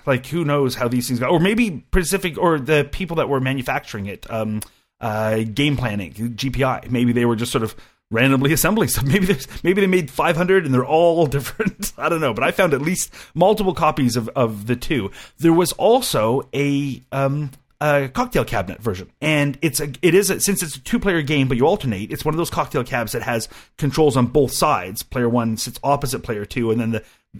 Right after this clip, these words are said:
uh, when it switches over to player two, the, the monitor just switches, so it orients for the other person. It's got, um, it's very similar to the first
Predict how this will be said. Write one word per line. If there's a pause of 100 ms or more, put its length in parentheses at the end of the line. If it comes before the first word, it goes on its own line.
(140)
uh,
when
it
switches
over
to
player
two,
the,
the
monitor
just
switches,
so
it (100)
orients
for
the
other
person. (380)
It's
got,
um, (640)
it's
very
similar
to
the
first